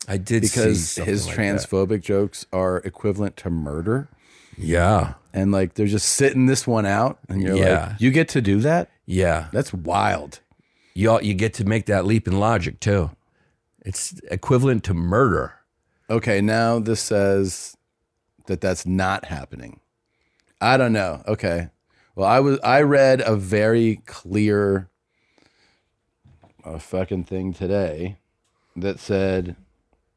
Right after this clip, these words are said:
Speaker 2: very much the opposite. So let me see. This is on.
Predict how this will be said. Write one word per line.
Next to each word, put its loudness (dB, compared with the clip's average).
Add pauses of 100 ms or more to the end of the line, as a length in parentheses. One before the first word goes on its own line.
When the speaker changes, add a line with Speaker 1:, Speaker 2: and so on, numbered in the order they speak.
(880)
Speaker 2:
very 2
much 0
the 0
opposite. -2
So -6 (160)
let -8
me -6
see. -14 (240)
This -8
is -4
on. -4